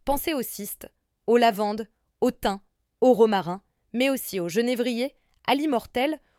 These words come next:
ou aux belles graminées si légères dans le vent.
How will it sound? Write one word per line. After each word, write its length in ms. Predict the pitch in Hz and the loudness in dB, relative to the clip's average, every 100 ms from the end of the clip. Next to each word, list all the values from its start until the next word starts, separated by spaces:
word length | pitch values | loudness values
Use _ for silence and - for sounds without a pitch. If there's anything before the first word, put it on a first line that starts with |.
| _ | _
ou 160 | 262 269 | -2 0
aux 80 | 254 | 2
belles 280 | 185 320 226 | 4 2 2
graminées 480 | 214 220 220 226 | -2 -2 -2 -4
si 160 | 269 - | -6 -6
légères 380 | 196 175 190 190 | -6 -2 -2 -2
dans 120 | 180 | -4
le 120 | 165 | -4
vent. 220 | 147 156 | -6 -10